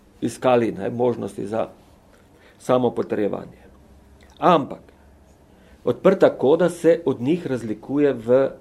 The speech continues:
nekaterih zelo pomembnih točkah. Odprta koda namreč ni izraz larpurlatizma, ampak načrtno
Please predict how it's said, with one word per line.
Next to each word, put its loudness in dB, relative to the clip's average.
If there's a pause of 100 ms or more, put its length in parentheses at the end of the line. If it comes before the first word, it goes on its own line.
(160)
nekaterih -6 (240)
zelo -2
pomembnih -8 (400)
točkah. -4 (1400)
Odprta 2
koda 4
namreč -2
ni 0 (360)
izraz 0
larpurlatizma, -4 (1400)
ampak 2
načrtno 0